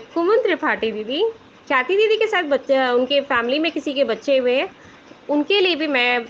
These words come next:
generally कहती हूँ कि आपके बेटी हुई है या बेटा हुआ है, generally मैं सुनी हूँ, तो उसके लिए बधाइयाँ,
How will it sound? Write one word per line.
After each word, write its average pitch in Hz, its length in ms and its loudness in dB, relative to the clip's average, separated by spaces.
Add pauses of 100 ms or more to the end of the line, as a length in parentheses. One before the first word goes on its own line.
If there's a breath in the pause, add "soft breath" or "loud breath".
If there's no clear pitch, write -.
(160)
generally 277 440 2
कहती 254 260 -2
हूँ 359 140 -4
कि 311 120 -6
आपके 254 300 0
बेटी 240 360 0
हुई 320 220 0
है 349 100 0
या 339 100 0
बेटा 240 260 0
हुआ 269 200 0
है, 403 180 0
generally 294 460 0
मैं 339 100 2
सुनी 311 380 -2
हूँ, 320 180 0 (520 loud breath)
तो 285 100 4 (480)
उसके 330 280 -2
लिए 320 140 0
बधाइयाँ, 233 640 0